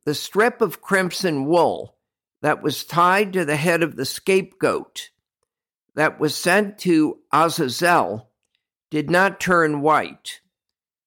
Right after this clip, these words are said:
and the westernmost lamp of the candelabrum did not burn continually. Folks, this is,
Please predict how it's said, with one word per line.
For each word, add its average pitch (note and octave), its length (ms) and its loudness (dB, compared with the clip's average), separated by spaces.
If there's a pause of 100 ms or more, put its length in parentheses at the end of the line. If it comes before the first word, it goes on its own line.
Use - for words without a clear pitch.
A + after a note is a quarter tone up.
(160)
and D3+ 200 0
the D3 60 2
westernmost F3 1080 0
lamp D3+ 600 0
of C#3+ 200 0
the C3 120 -6
candelabrum D#3 1040 0 (100)
did B2+ 220 -6
not D#3+ 380 0
burn C3 420 0 (380)
continually. A#2+ 880 -2 (460)
Folks, G#3 520 0 (1000)
this A3+ 360 2
is, D3+ 280 0